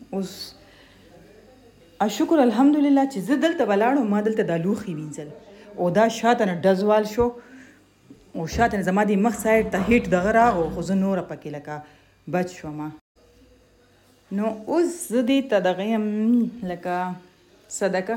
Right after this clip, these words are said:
خیرات خو بس اوس کوو، خو دا فریج پورې د دې ګندګي راله. دې ځي پورې زما د یو سایډ ویښته چې دي ټول لونده شو د دې سالن د وجې نه. هغه، هغې زه سخا کړم، زما ویښته ټول سخا شو.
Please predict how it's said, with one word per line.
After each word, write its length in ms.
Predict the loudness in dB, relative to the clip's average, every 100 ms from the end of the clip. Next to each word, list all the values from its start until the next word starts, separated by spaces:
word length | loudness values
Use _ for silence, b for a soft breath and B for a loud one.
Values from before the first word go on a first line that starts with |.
| -4
خیرات 340 | -4 -2 -4
خو 80 | -6
بس 100 | -6 -6
اوس 160 | -8 -8 -4
کوو، 160 | -4 -4
خو 80 | -4
دا 100 | -2 -2 -4 B B B _ -8
فریج 260 | -4 -4 -6 -8
پورې 240 | -6 -4 -4
د 100 | -6
دې 100 | -6 -4
ګندګي 480 | -4 -4 -6 -6 -2
راله. 320 | -2 -2 -4 -6 B B B B B B B B -14 -2
دې 120 | 2 2
ځي 100 | 0 -2
پورې 220 | 2 2 0 0
زما 240 | 2 4 4 4 2
د 120 | 2 2
یو 60 | 0
سایډ 240 | 2 2 2 -2
ویښته 380 | -4 -6 0 0
چې 60 | 0 -2
دي 100 | -4 -4 -16 -2
ټول 220 | 2 4 2
لونده 280 | 0 2 0 0
شو 120 | -4
د 320 | -6 -12 -6 -2
دې 140 | 0 0 -2
سالن 480 | -4 -2 2 2 2
د 80 | 0
وجې 200 | -4 -4 -4
نه. 60 | -4
هغه، 160 | -4 -6 -10 -16 -6
هغې 160 | -2 0 0
زه 60 | -4
سخا 220 | -4 -2 -2 -4
کړم، 160 | -10 -8
زما 160 | -4 -4
ویښته 280 | -6 -10 -8 -4
ټول 120 | -4 -6
سخا 200 | -10 -10 -8
شو. 120 | -10